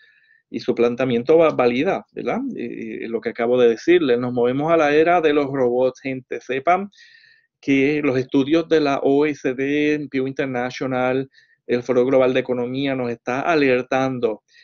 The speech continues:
de que para el veinte treinta va a haber un por ciento alto de robotización y automatización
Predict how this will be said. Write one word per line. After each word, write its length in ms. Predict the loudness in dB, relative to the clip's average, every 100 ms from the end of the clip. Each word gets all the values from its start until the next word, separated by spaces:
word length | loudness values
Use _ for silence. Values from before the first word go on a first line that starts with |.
| _
de 140 | -6 -4
que 80 | -2
para 180 | 0
el 60 | 2
veinte 320 | 2 0 -2
treinta 540 | -2 -2 -4 -4 -4 -4
va 800 | -8 _ _ _ _ _ 0
a 20 | 2
haber 120 | 4
un 120 | 2
por 160 | 0 0
ciento 480 | -2 -4 2 2
alto 580 | 4 2 0 0 0 0 _ -20
de 680 | -20 -6 -4 -2 -2 -4 -6
robotización 920 | -2 0 0 -2 -6 -8 -6 -2 -2
y 100 | -2
automatización 1120 | -4 -2 0 0 -2 -6 -6 -4 -2 -2 -4